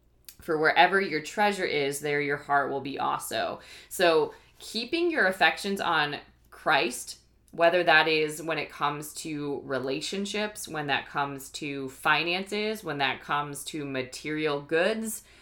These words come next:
and material things, when that comes to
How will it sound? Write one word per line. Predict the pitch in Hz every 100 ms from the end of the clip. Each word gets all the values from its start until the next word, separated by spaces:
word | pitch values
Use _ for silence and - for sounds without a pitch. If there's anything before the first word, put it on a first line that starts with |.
| - _
and | 156
material | 160 147 165 156 147 143
things, | - 185 196 202 208
when | 180 160
that | 143 143 -
comes | 165 156 160 156
to | - - 156 147 143 151